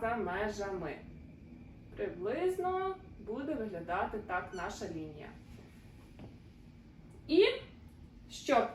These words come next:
ідеально зав'я-, завершити цей приклад, варто підписати ікс дорівнює ігрек плюс два. Все, ми маємо графік, ми маємо лінію,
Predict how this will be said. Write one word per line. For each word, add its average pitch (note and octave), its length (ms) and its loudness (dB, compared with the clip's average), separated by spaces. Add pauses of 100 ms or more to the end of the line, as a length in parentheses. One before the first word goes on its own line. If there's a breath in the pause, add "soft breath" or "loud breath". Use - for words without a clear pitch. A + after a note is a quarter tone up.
ідеально A3+ 540 8
зав'я-, A3+ 500 4
завершити A3 600 6
цей F3+ 260 6
приклад, F#4+ 460 6 (140)
варто A3+ 420 6
підписати - 760 -2 (100)
ікс - 320 -2
дорівнює F4 480 4
ігрек G#3+ 480 -2 (240)
плюс F3+ 260 -4 (380)
два. - 240 -2 (680 loud breath)
Все, F4+ 300 8 (440)
ми C4 500 4
маємо G3 600 4 (480)
графік, A3+ 520 4 (280)
ми A#3+ 140 -4
маємо F#3 600 4
лінію, A#3 500 2